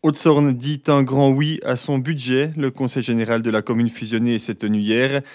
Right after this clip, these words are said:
Il a accepté les prévisions budgétaires de l'année prochaine à l'unanimité. Elle table sur un déficit de huit cent quatre-vingt mille francs. On en reparle à huit heures. Et à noter que sept communes ont tenu leur assemblée hier soir. Vous pouvez retrouver le compte-rendu de celle-ci sur notre site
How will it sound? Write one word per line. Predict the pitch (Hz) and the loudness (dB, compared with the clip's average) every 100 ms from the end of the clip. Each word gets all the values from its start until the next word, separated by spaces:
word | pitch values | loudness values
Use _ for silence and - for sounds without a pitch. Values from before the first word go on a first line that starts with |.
| - - | -20 -10
Il | 98 | -8
a | |
accepté | 98 - 117 - 123 | -6 -6 -8 -8 -6
les | 110 | -6
prévisions | 95 117 104 104 113 | -6 -8 -8 -4 -4
budgétaires | 101 120 113 113 151 123 | -4 -4 -2 0 0 -2
de | 104 | -2
l'année | 117 147 | 0 0
prochaine | 139 139 123 147 131 - | 0 -4 -2 0 -2 -2
à | |
l'unanimité. | 101 139 156 147 120 - 117 113 - _ | -2 0 2 2 0 0 -2 -4 -16 _
Elle | - - | -12 -6
table | 117 113 117 113 - | -2 -2 0 -4 -4
sur | - 104 | -8 -6
un | |
déficit | 101 95 107 - 123 - | -6 -8 -6 -6 -8 -8
de | 98 | -8
huit | 98 147 | -6 -4
cent | - 147 135 | -2 -2 -4
quatre-vingt | 127 - 113 110 110 | -6 -4 -4 -2 -2
mille | 107 | -2
francs. | 92 - 107 107 - _ | -6 -8 -8 -8 -16 _
On | - 107 | -4 -4
en | |
reparle | 90 90 107 113 113 | -4 -6 -4 -2 -2
à | - 156 | -2 -2
huit | 135 - | -4 -6
heures. | 87 76 - - _ - - - | -6 -6 -10 -20 _ -18 -18 -8
Et | |
à | 107 | -4
noter | 104 117 | -2 -4
que | 107 104 | -6 -4
sept | - 165 - | -2 -2 -2
communes | - 131 120 117 | -4 0 0 0
ont | 110 | -4
tenu | 101 117 117 | -6 -4 -2
leur | 107 | -2
assemblée | 107 - 113 107 | -4 -4 -4 -4
hier | 101 98 | -4 -4
soir. | - 113 123 127 | -2 0 2 0
Vous | 104 110 | -2 -8
pouvez | 104 110 117 110 107 98 98 | -10 -4 -2 0 -2 -4 -6
retrouver | 107 107 - 113 123 | -8 -8 -6 -2 0
le | 98 | 0
compte-rendu | - 170 - 139 120 131 | -2 -4 0 -2 -2 -4
de | 123 | -4
celle-ci | 123 117 104 - 127 117 | -2 -2 -4 -6 -6 -8
sur | - - | -8 -6
notre | 110 - 95 | -6 -6 -8
site | - 117 - | -4 -4 -6